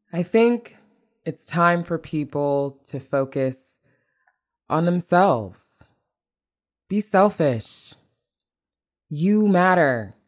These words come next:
All races matter. All lives matter. Except for the criminals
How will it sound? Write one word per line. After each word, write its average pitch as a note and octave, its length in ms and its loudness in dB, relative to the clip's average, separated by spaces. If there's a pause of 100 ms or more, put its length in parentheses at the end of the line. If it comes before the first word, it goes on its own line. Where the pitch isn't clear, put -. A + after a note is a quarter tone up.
(220)
All F#3 640 4 (140)
races D3 720 -4 (160)
matter. G#2+ 640 -6 (160)
All F3 600 2
lives B2+ 580 -4
matter. A2 600 -6 (1120)
Except - 460 -6
for C3+ 100 -8
the B2 80 -10
criminals - 1080 -14